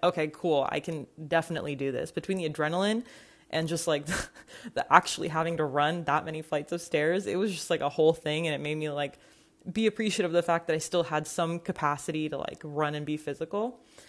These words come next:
Um, but no, it was, it was really cool to be able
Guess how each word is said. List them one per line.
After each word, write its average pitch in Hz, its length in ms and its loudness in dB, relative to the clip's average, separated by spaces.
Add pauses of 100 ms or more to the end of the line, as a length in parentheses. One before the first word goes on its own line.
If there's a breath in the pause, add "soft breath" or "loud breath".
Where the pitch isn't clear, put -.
(300 loud breath)
Um, 170 520 -2
but 175 180 4
no, 170 220 4
it 202 80 6
was, 220 400 4
it 214 140 4
was 180 160 -2
really 202 260 2
cool 165 240 -2
to 156 80 -2
be 160 340 -2
able 160 160 0